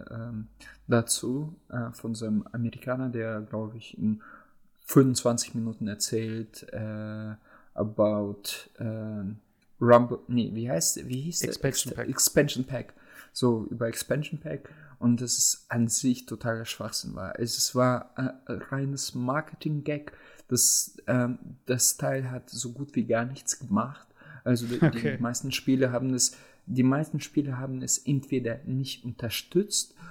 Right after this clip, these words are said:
Speaker 1: oder so unterstützt, dass dadurch quasi was anderes gelitten hat. Also zum Beispiel, äh, bei Spielen wie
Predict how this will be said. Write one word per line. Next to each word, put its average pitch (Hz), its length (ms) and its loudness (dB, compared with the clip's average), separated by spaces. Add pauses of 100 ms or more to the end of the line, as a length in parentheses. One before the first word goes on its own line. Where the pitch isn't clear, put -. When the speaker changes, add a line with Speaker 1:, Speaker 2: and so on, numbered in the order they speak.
(200)
Speaker 1:
oder 190 560 6 (160)
so 135 240 4
unterstützt, 165 880 -2
dass - 340 2 (140)
dadurch 135 480 4
quasi 127 400 -6
was 120 360 -2
anderes 127 760 -2 (100)
gelitten 120 500 2
hat. - 260 -8
Also 113 260 2
zum 113 240 -4
Beispiel, 117 440 -2 (400)
äh, 120 260 2
bei 117 220 -4
Spielen 135 540 -2
wie 113 320 -2